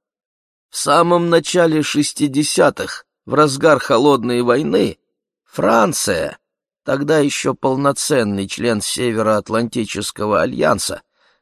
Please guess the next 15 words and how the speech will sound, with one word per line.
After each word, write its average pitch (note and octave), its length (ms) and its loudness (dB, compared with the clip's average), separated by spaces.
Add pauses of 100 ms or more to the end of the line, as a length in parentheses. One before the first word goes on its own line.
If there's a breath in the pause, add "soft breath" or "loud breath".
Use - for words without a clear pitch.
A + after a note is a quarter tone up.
(120)
решила D#3 480 4
построить D#3+ 640 2
небольшую D3+ 680 2
базу B2 460 2
в - 80 -12
пяти C#3+ 360 -4
километрах D3 760 -2
к - 80 -12
северу D3+ 500 2
от C#3+ 180 4
Гавра G#2 560 0 (460)
на - 160 0
случай E3+ 500 2
бомбардировки D#3 960 2
порта. B2+ 540 -2